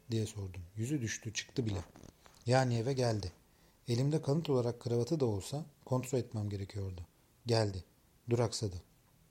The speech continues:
"Ana lütfen. Fazla cesur konuşuyorsan beni affet ama sakın ondan vazgeçme.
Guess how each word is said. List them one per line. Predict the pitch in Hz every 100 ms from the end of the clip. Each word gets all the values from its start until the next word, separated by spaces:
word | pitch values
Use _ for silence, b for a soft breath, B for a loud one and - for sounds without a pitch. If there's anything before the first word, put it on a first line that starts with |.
| _ _ _ - - 139
"Ana | 135
lütfen. | 113 123 - 98 87 b b b
Fazla | - 123 123 147
cesur | 131 139
konuşuyorsan | 135 123 117 131 120 135 117
beni | 117
affet | 107 - 101 117
ama | 123
sakın | 127 123 160
ondan | 123 127 127
vazgeçme. | 113 104 104 - 98